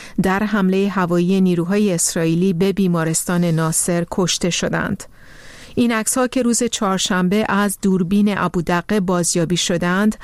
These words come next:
افرادی را نشان می‌دهند که پس از آسیب دیدن بیمارستان در حملهٔ اول اسرائیل از راه پله بالا می‌روند، در حالی که دیگران از پنجره‌های مرکز درمانی اصلی در جنوب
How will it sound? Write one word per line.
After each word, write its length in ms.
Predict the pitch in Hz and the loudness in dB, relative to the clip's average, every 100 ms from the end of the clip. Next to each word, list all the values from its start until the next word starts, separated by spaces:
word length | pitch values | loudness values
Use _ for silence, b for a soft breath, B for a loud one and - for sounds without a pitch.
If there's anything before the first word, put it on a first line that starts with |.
| B B | B B
افرادی 560 | - 202 - 226 233 240 | -4 -2 0 0 2 0
را 100 | 240 | 2
نشان 380 | 214 190 220 214 | 0 0 2 2
می‌دهند 520 | 220 208 214 220 214 | 2 0 2 0 0
که 120 | 226 | -2
پس 280 | 202 220 - | -2 -2 0
از 180 | 220 - | -2 0
آسیب 460 | 185 185 - 185 - | 0 0 0 -2 0
دیدن 400 | 185 185 185 190 | 0 2 2 2
بیمارستان 840 | 180 175 170 170 170 - 208 226 B B B | 2 2 2 0 -2 0 2 2 B B B
در 140 | 202 202 | -2 0
حملهٔ 360 | 202 208 185 | 0 0 2
اول 480 | 185 180 170 - 202 | 2 0 -2 0 0
اسرائیل 680 | 214 160 - 170 170 190 202 B B - | 2 0 -2 0 2 2 0 B B -4
از 280 | 180 190 196 | -2 0 0
راه 320 | 190 180 - | 0 0 0
پله 340 | - 175 180 185 | 0 2 2 0
بالا 460 | 175 175 175 180 | 0 0 2 2
می‌روند، 580 | 170 156 151 151 - - | 0 0 -2 -2 -2 -2
در 160 | 185 175 | 0 0
حالی 220 | 185 180 | 2 0
که 140 | 214 | 0
دیگران 580 | 175 180 185 180 196 233 B B B | 0 0 0 0 2 0 B B B
از 220 | - 226 - | -2 -2 -2
پنجره‌های 760 | 226 202 190 190 185 208 214 | 0 2 2 0 0 2 2
مرکز 540 | 208 175 175 202 196 208 | 2 2 -2 -2 0 0
درمانی 680 | 185 190 180 175 170 185 | 0 0 2 2 4 2
اصلی 520 | 185 - 180 - 214 226 | 2 0 -2 0 2 2
در 180 | 214 | 0
جنوب 340 | 196 196 190 | 0 2 2